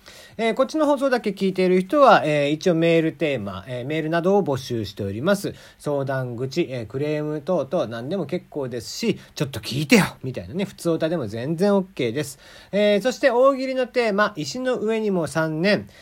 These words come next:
三年後どうなった？ということでね、えー、そちらの方も新しいテーマとしてお待ちしております。えー、昨日までやっていたのは先ほど挙げた回に、えー、挙げて、えー、で読んでおりますので、ぜひそちらも合わせて、えー、お聞きください。お読みくださいってつい言いそうになるよね。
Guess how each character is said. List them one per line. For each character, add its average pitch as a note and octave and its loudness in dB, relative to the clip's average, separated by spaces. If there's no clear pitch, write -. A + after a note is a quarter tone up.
三 C3+ -4
年 C3+ -4
後 A#2+ -6
ど G#3+ 4
う C#4+ 6
な G3+ 4
っ C3 -6
た？ - -12
と G#2+ -8
い G2 -6
う G2 -10
こ F#2 -12
と F2+ -12
で F#2 -14
ね、 F#3 -4
え E3+ -2
ー、 D#3 0
そ F3+ -2
ち F#3+ -2
ら F#3 2
の F3 2
方 C4 4
も D#3+ 2
新 C3+ -4
し C3+ -8
い C3+ -10
テ C#3+ -4
ー - -
マ A#2+ -8
と D#3 -6
し - -14
て A3 0
お C3 -2
待 A#2 -6
ち G#2 -12
し - -12
て - -14
お F#2 -12
り G2 -10
ま B3+ 4
す。 - -4
え A3 -2
ー、 G3 -2
昨 C4+ -4
日 C#4 2
ま A#3+ 0
で G3 2
や F#3+ 4
っ F#3 -4
て G3 0
い F#3 0
た B3+ -2
の C4+ 0
は F#3 2
先 D3+ -4
ほ D#3 2
ど D3+ 2
挙 C#3+ 2
げ C#3 -2
た C#3 -2
回 C#3+ 2
に、 B3 2
え A#2 -2
ー、 - -
挙 G#2+ -4
げ G#2 -6
て、 G#2 -12
え G2+ -8
ー、 - -16
で A3+ 2
読 B2+ -6
ん - -8
で F#2+ -8
お G#2+ -6
り E3+ -4
ま A#3+ 2
す G#3 -2
の B2 0
で、 G#2 -6
ぜ C3+ -2
ひ B2 -4
そ A#2+ -6
ち C3 -4
ら B2 -2
も G#2 -8
合 E3 0
わ C#4+ 2
せ C4+ -2
て、 D4+ 2
え F#2+ -8
ー、 - -16
お C3+ -12
聞 - -18
き D3 -2
く - -14
だ - -8
さ F2 -8
い。 - -16
お - -14
読 C#3+ 0
み G#3+ 0
く G3+ -2
だ F#3 2
さ G3 2
い - 2
っ - 0
て F2 -12
つ - -2
い - 0
言 A#2+ -6
い A2 -6
そ G2+ -8
う F2+ -8
に F2 -10
な D#2+ -14
る D#2+ -16
よ A2+ -10
ね。 G#3 0